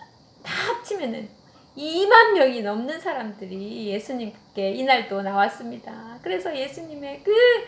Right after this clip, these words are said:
어, 말씀을 듣고 예수님께 치유를 받으려고 나왔어요. 아침부터 점심이 지나도 저녁까지 가지를 않고,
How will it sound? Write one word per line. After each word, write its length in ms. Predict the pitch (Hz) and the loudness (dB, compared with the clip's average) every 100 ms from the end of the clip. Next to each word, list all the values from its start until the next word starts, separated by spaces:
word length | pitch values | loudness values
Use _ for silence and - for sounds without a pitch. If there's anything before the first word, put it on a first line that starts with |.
| - 392 359 - | -10 -16 -10 4
어, 300 | 302 294 254 | 8 8 8
말씀을 560 | 240 247 262 294 262 262 | 4 2 0 -4 -4 -6
듣고 500 | 240 - 247 240 240 | -14 -10 -8 -6 -4
예수님께 520 | 277 330 262 320 - | -4 -6 -10 -12 -14
치유를 440 | - 466 480 427 | -4 2 4 4
받으려고 440 | 302 226 233 220 220 | 2 0 -2 -6 -6
나왔어요. 600 | 202 202 233 - 233 226 | -4 -6 -6 -10 -10 0
아침부터 1080 | - 349 - 466 381 415 - 349 294 302 330 | 2 2 0 -4 -4 -8 -8 -8 -8 -12 -10
점심이 1080 | - 415 427 415 480 453 440 427 392 392 381 | 0 0 0 -2 2 2 0 -2 -2 -4 -6
지나도 800 | 311 294 277 - 247 254 262 - | -4 0 0 0 -2 -2 -4 -4
저녁까지 880 | 403 453 571 571 554 539 494 311 | 0 4 4 4 2 2 0 -10
가지를 420 | - 294 285 349 247 | 2 2 2 0 0
않고, 840 | 190 202 - 214 202 220 226 214 | -2 -4 -6 -4 -4 -4 -4 -6